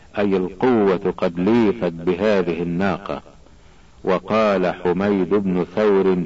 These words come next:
في الدفقة: "تمشي العجيل من مخافة شدق من تمشي الدفقة والحثيف ويدبر".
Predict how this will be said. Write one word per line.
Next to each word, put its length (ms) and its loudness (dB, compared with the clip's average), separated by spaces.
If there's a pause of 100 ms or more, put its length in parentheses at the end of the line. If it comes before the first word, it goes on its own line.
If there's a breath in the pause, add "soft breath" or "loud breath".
(100)
في 60 0
الدفقة: 960 -2 (760 soft breath)
"تمشي 440 0
العجيل 800 2
من 260 0
مخافة 800 0
شدق 480 -2
من 320 0 (560 soft breath)
تمشي 380 0
الدفقة 880 -2
والحثيف 840 -2
ويدبر". 840 0